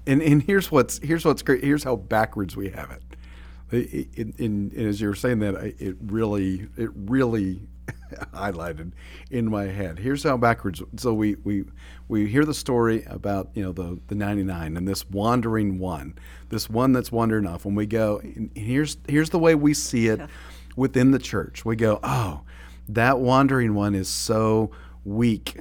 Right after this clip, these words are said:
Speaker 1: they're wandering." No, understand <laughs> that the ninety-nine,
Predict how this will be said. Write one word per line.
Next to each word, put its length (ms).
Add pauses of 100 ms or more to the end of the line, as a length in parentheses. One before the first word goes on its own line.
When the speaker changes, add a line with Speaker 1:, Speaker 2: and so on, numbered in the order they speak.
Speaker 1:
they're 240
wandering." 640
No, 500 (480)
understand 760 (560)
<laughs> 480
that 200
the 80
ninety-nine, 1120